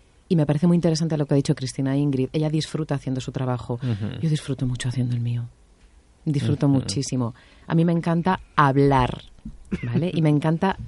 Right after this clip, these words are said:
Speaker 1: intentar mejorar la vida de las personas con lo que estoy poniendo en palabras. Uy, que nos queda un minuto.
Speaker 2: Un minuto.
Speaker 1: ¿Ves cómo me gusta mucho hablar?
Speaker 2: <laughs>
Speaker 1: Ya decía yo.
Speaker 2: Bueno, pues Rosa, eh, un placer,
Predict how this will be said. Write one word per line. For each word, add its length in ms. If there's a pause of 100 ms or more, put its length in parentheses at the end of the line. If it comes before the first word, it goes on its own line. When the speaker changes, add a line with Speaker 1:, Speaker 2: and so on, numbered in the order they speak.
Speaker 1:
intentar 640 (200)
mejorar 480
la 100
vida 220
de 80
las 160
personas 380
con 120
lo 80
que 80
estoy 320 (560)
poniendo 300
en 80
palabras. 500
Uy, 120
que 100
nos 100
queda 160
un 80
minuto. 340
Speaker 2:
Un 120
minuto. 220
Speaker 1:
¿Ves 120
cómo 200
me 100
gusta 200
mucho 200
hablar? 200
Speaker 2:
<laughs> 1300
Speaker 1:
Ya 260
decía 200
yo. 140 (680)
Speaker 2:
Bueno, 300
pues 140
Rosa, 480
eh, 360
un 120
placer, 460